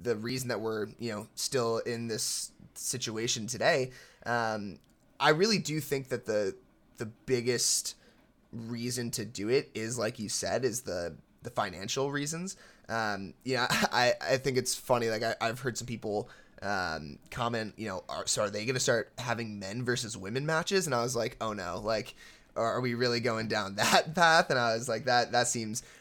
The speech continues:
weird." But I, I think at the end of the day, like, there's still, you know, something to, to be said about bringing everyone together and having a,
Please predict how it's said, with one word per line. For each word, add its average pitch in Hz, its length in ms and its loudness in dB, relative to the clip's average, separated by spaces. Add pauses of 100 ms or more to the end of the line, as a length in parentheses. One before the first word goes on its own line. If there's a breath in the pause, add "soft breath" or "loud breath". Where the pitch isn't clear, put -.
(140 loud breath)
weird." 127 400 4
But 135 80 6 (200)
I, - 40 4
I 120 40 6
think 202 180 -2
at 185 100 0
the 156 120 0
end 170 140 2
of 156 60 -4
the 131 80 4
day, 151 280 4
like, 117 200 2 (540)
there's 127 420 2
still, 160 640 4 (420 soft breath)
you 123 180 -2
know, 104 360 0 (420)
something 131 760 0
to, 117 240 0
to 117 100 -6
be 113 100 -6
said 120 280 2
about 113 300 0
bringing 131 300 -2
everyone 147 300 0
together 110 580 0 (100)
and 107 480 -2 (420 soft breath)
having 120 480 4
a, 117 140 0